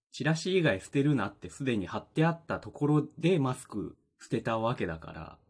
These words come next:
もしそのマスク捨て人が、「な、俺たち同じ罪人だよな」っ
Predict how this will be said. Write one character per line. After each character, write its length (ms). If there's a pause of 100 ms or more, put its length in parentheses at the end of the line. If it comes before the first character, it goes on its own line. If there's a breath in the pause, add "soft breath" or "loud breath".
(120)
も 120
し 160
そ 140
の 180
マ 160
ス 160
ク 240
捨 140
て 140
人 300
が、 360 (160)
「な、 360
俺 240
た 140
ち 140
同 120 (120)
じ 260
罪 320
人 240
だ 80
よ 160
な」 180
っ 40